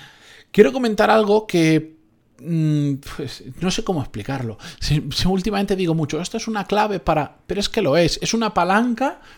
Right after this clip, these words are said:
de mejora en nuestra carrera profesional, que es el estar cien por cien, mm, con la cabeza en lo que estamos haciendo. Ya no es hablar de, de foco,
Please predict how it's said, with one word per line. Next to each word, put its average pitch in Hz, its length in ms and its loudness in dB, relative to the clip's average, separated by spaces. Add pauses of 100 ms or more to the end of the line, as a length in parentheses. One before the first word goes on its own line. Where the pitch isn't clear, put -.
de 165 160 0
mejora 190 680 2
en 151 340 -6
nuestra 143 380 -4
carrera 170 460 -2
profesional, 143 640 -6 (280)
que 214 100 8
es - 280 2
el 202 140 0
estar 160 420 2
cien 247 400 -2
por 226 240 0
cien, 190 540 0 (760)
mm, 147 240 -6 (100)
con 156 200 0
la 147 140 -2
cabeza 156 580 -2
en 156 160 0
lo 139 120 2
que 131 80 -6
estamos 170 460 -4
haciendo. 135 640 -2 (280)
Ya 226 260 2
no 285 440 -6 (140)
es - 380 -2
hablar 160 520 2
de, 139 520 0
de 131 160 -4
foco, 175 760 0